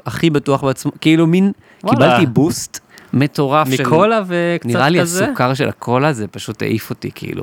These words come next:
Speaker 2: אה, אין אלכוהול.
Speaker 1: ואז הייתי כזה, "יאה", כאילו ממש עד סוף ההופעה הייתי
Speaker 2: <laughs>
Speaker 1: הכי שם שהייתי נראה לי אי פעם. ואז בסוף ההופעה אני בא לאמיר דדון, אני אומר לו, "וואי,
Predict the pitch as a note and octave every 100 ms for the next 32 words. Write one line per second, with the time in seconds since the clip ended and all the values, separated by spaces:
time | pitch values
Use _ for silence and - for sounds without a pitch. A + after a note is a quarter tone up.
0 | - A2 G#2 G2 G2+ F#2+ - G2+ B2 D3+
1 | D#3 D#3+ D#3+ C#3 A#2 A2+ - - - -
2 | G#3 - - - C3+ C#3+ C#3+ E3 D3+ D3
3 | - D3+ D3 B2 D3+ C#3 C#3 C3+ - D#3+
4 | D#3+ D3 C#3 C3 A#2+ B2 C3+ B2 A2 G#2+
5 | G#2 G#2 - A2+ G3 _ _ - - -
6 | - - A2 C#3 B2+ D#3+ - D3 B2+ C#3
7 | D3 B2 A2 A#2+ B2 A2+ A#2 A2 A#2+ A#2
8 | A2+ A2+ B2+ A2